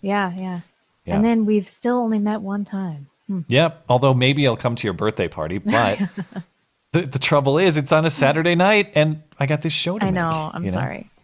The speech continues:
Speaker 2: Yeah.
Speaker 1: Um, this is, thank you for that, uh, new
Speaker 2: New
Speaker 1: Travis.
Speaker 2: Travis,
Speaker 1: Um,
Speaker 2: yep.
Speaker 1: this is from Evan
Speaker 2: Oh, I
Speaker 1: for
Speaker 2: think, uh,
Speaker 1: Blonde.
Speaker 2: aren't I up next? Oh, no.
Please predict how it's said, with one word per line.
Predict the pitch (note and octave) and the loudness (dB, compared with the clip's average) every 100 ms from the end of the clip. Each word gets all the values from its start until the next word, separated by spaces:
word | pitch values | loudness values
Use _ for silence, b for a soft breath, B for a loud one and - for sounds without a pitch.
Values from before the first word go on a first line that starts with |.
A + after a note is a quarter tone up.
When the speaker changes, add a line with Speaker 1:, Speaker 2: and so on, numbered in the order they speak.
| _ | _
Speaker 2:
Yeah. | F#2 D2 - - - - | -8 -8 -10 -20 -16 -2
Speaker 1:
Um, | F#3+ F#3+ F3+ F3+ - | 2 2 2 -2 -4
this | B3 A#3 | -6 -6
is, | G#3+ | -2
thank | A#3+ C4 | 0 0
you | A3 | -2
for | - F3 | -2 -2
that, | E3 D#3+ D#3+ - | 0 -2 -4 -8
uh, | - D#3+ D#3 D#3 D#3 D#3 D#3+ E3+ - G1+ - G3 F#3+ - _ _ _ _ _ - | -8 -6 -4 -6 -6 -6 -6 -6 -8 -10 -12 -14 -16 -18 _ _ _ _ _ -8
new | F3+ | -6
Speaker 2:
New | |
Speaker 1:
Travis. | D#3+ B2 | -2 -2
Speaker 2:
Travis, | A2+ D#2+ C#2+ F3+ | 0 -2 -2 -4
Speaker 1:
Um, | E3 | -2
Speaker 2:
yep. | G2+ - b b - | -4 -8 b b -6
Speaker 1:
this | A3 | -4
is | G#3+ | -4
from | F#3 D#3+ | -4 -2
Evan | G#3 A#3 F#3 - | 0 2 0 0
Speaker 2:
Oh, | A#2 | 2
I | G#3 | 2
Speaker 1:
for | |
Speaker 2:
think, | D#3+ C3+ | 2 2
uh, | A#2+ | 2
Speaker 1:
Blonde. | B3 F3+ F3+ | 0 -4 -2
Speaker 2:
aren't | D3 D3 | 0 2
I | D3+ | 0
up | D#3+ D#3 | -2 -4
next? | D#3+ E3 | -4 -2
Oh, | C3+ | 2
no. | B2+ F2 | 2 2